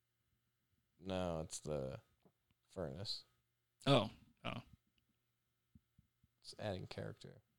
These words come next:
Speaker 2: It's cozy.
Speaker 1: It's adding character, dude.
Speaker 2: It's adding something.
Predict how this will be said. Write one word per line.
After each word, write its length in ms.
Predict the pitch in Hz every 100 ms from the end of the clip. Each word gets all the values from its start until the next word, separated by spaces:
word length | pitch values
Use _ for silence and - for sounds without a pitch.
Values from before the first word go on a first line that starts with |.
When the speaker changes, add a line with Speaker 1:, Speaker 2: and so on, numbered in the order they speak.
| _ _ _ _ -
Speaker 2:
It's 140 | -
cozy. 520 | - 117 117 123 123 - - _ - _ - _
Speaker 1:
It's 80 | -
adding 220 | 190 175
character, 420 | - 202 214 -
dude. 240 | - - 143 - - _ _ _ _ _ _ _ _ _ - - - - - - _ _ _ _ _ _ _ _ _ _ _ _ _ _ _ _ _
Speaker 2:
It's 140 | 131 123
adding 280 | 127 139 123
something. 480 | 139 135 - 123